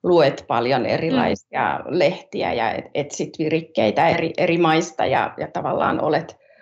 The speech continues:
Speaker 1: olet avoin kaikelle uudelle. Pidä, pidät tuntosarvet ulkona ja tiedät, mihin maailma on menossa tai,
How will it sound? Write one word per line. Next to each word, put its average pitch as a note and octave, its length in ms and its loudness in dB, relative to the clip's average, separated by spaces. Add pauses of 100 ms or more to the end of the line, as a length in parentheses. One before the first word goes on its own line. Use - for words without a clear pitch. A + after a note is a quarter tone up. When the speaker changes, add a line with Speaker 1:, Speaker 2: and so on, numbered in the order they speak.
(260)
Speaker 1:
olet G3 380 2
avoin F3 600 2
kaikelle A#2+ 640 -4
uudelle. F#2 680 -4
Pidä, - 220 -2
pidät F3 380 0
tuntosarvet E3 1200 -2
ulkona F#3+ 440 2
ja F#3 300 0 (320)
tiedät, D#3+ 480 2
mihin E3+ 280 2
maailma D#3 400 0
on D3+ 140 -2
menossa E3 500 0
tai, A2+ 300 -2